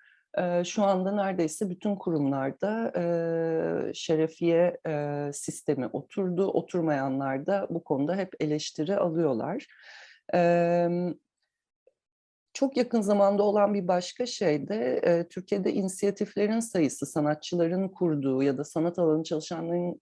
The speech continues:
kurduğu inisiyatiflerin sayısı tekrar artmaya başladı. Bu insanlar da aslında olayın diğer tarafından geldikleri için bu şerefiye meselesine çok önem veriyorlar ve çoğu inisiyatif şu anda kurumlardan daha yüksek fee veriyor,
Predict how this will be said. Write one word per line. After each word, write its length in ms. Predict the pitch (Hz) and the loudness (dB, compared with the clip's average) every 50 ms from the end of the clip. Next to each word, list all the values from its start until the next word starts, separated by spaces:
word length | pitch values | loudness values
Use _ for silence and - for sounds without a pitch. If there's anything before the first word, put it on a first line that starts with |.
| _ - | _ -8
kurduğu 320 | - - 165 151 165 175 | -4 -4 -2 -2 -2 -2
inisiyatiflerin 640 | 180 175 170 - - 175 170 - - - 190 190 202 | -2 -4 -6 -4 -6 -6 -6 -6 -6 -4 -2 -2 -2
sayısı 460 | 196 - 180 160 165 - - 208 196 | -2 0 2 2 2 0 -4 -6 -4
tekrar 340 | - 196 190 - 185 175 170 | -4 -4 -2 -2 0 2 2
artmaya 500 | - 156 156 151 - 175 175 180 190 190 | 2 2 0 0 -2 -2 -2 -2 0 0
başladı. 640 | 160 127 120 - - - 117 120 127 - 208 302 - - - - - - - - _ _ | -2 -2 -4 -6 -6 -4 -4 -4 -2 -2 -2 -4 -4 -10 -18 -20 -20 -20 -20 -20 _ _
Bu 100 | 185 190 | 0 0
insanlar 560 | 202 202 196 - 214 202 208 214 220 226 214 | 0 -2 -2 -2 -2 0 0 0 0 0 2
da 80 | 220 - | 2 2
aslında 640 | 180 180 180 - - 185 190 190 208 214 214 - - _ _ _ _ _ _ _ _ _ _ _ - | 2 2 0 -4 -6 -6 -2 0 0 0 0 -2 -8 _ _ _ _ _ _ _ _ _ _ _ 4
olayın 420 | 165 170 175 180 190 208 226 220 | 4 6 6 6 6 4 4 4
diğer 280 | 220 226 220 214 214 214 | 4 2 2 2 0 0
tarafından 560 | - 196 180 185 - 190 190 196 190 196 190 | 0 -2 0 -2 -4 -4 -4 -4 -2 -2 0
geldikleri 640 | 190 180 180 180 175 180 - - - 214 214 233 240 | 0 0 0 0 -2 -4 -4 -2 0 0 0 0 -2
için 440 | 220 - - - - 202 247 277 - - | -4 -4 -6 -6 -4 -2 -2 -2 -2 -2
bu 360 | 180 170 180 196 196 180 - | -2 0 2 2 2 0 -2
şerefiye 460 | - - 196 175 180 180 180 202 196 | -2 0 2 2 2 2 0 0 -2
meselesine 540 | 196 190 190 - - 185 180 - - 170 143 - | 0 -2 -4 -4 -6 -6 -6 -4 -4 -4 -4 -4
çok 220 | - - 180 - | -4 -6 -4 -2
önem 320 | - 233 226 226 226 226 226 | -2 0 0 0 0 -2 -2
veriyorlar 480 | 220 214 220 226 226 226 214 214 226 | 0 0 2 2 2 2 0 0 0
ve 120 | 214 185 185 | 0 -2 -2
çoğu 260 | - - 214 208 196 | -2 -2 0 0 2
inisiyatif 520 | 165 160 160 - - 165 160 - 254 247 | 0 -2 -2 0 0 0 0 0 -4 -8
şu 160 | - - 220 185 | -6 -4 -4 -2
anda 220 | 180 185 202 220 | -2 -2 -4 -4
kurumlardan 640 | - - 202 196 185 185 180 180 175 208 220 220 | -2 -2 -2 -2 0 0 -2 0 -2 -2 0 0
daha 160 | 190 185 196 196 | 0 0 0 0
yüksek 420 | 180 - - - - 110 110 - - - | 0 -2 -4 -6 -6 -6 -6 -8 -8 -6
fee 160 | 117 113 107 | -4 -2 0
veriyor, 440 | 110 107 104 - 107 101 - 202 | 0 0 0 0 0 -2 -2 -4